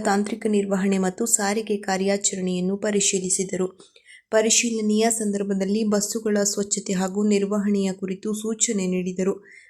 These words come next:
ಬಸ್ ನಿಲ್ದಾಣದ ಸಮಗ್ರ ಸ್ವಚ್ಛತೆ ಮತ್ತು ನಿಯಮಿತ ನಿರ್ವಹಣೆಗೆ ಸಂಬಂಧಿಸಿದಂತೆ ತಕ್ಷಣ ಕ್ರಮ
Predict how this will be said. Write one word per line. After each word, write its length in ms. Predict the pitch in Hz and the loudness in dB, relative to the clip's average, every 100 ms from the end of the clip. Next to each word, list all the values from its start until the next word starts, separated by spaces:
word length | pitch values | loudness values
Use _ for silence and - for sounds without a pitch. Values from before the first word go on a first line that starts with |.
| - | 0
ಬಸ್ 280 | 226 240 240 | 4 4 4
ನಿಲ್ದಾಣದ 460 | 254 240 220 214 214 | 2 4 2 4 2
ಸಮಗ್ರ 460 | 220 220 208 214 226 | 2 2 2 2 2
ಸ್ವಚ್ಛತೆ 480 | 214 202 202 - 190 | 2 -2 -2 -4 0
ಮತ್ತು 400 | 220 226 196 214 | 0 0 0 4
ನಿಯಮಿತ 480 | 208 226 247 240 214 | 4 6 4 2 2
ನಿರ್ವಹಣೆಗೆ 640 | 196 190 196 185 196 185 214 | 2 0 0 0 0 2 0
ಸಂಬಂಧಿಸಿದಂತೆ 1080 | 214 190 185 185 185 190 220 220 185 233 - - _ | 2 0 0 0 0 0 0 0 -2 -4 -14 -20 _
ತಕ್ಷಣ 360 | 269 269 - 277 214 | -2 0 0 2 0
ಕ್ರಮ 260 | 214 202 | 0 2